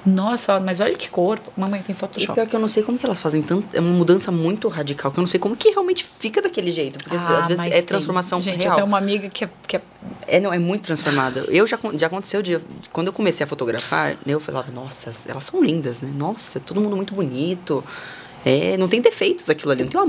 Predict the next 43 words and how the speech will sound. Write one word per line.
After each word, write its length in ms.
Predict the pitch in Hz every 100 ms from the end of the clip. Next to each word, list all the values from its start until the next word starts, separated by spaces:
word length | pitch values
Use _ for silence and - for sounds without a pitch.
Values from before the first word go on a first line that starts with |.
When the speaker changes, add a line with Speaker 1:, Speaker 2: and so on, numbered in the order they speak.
| 185
Speaker 2:
mancha, 320 | 254 - 175 143 139
não 60 |
tem 160 | 170 392
uma 80 | 427 403
mancha. 280 | 466 - - -
A 40 |
pessoa 240 | 180 175 247
não 80 |
tem 120 | - -
uma 80 |
mancha 280 | 294 156 -
no 100 | 143
corpo, 500 | 208 131 131 139 131 - -
Speaker 1:
<laughs> 160 | -
Speaker 2:
não 140 | 180 190
tem 160 | 254
nada, 520 | 269 208 254 156 131 143 -
né? 120 | 156
É 40 |
perfeita." 560 | 175 254 - 220 220 -
Speaker 1:
E 60 | 311
essa 180 | 330
cintura? 760 | 311 381 339 320 330 320 196 180
Speaker 2:
É, 120 | - 233 214
não, 180 | 214 285
quando 140 | 165 190
eu 40 |
chegava 280 | - 202 165
pessoalmente, 340 | - 151 151
eu 60 | -
falava, 180 | 139 135
"Não, 220 | 123 98 - - -
essa 220 | 127 -
pessoa 380 | - - 135 165
não 160 | 208
é 60 | 170
aquela 280 | 139 120 113
ali." 200 | 104 - - - - - - -
N-, 140 | - -
aí 140 | 156 165
quando 200 | 196 208
eu 40 |
chegava, 320 | 202 190 208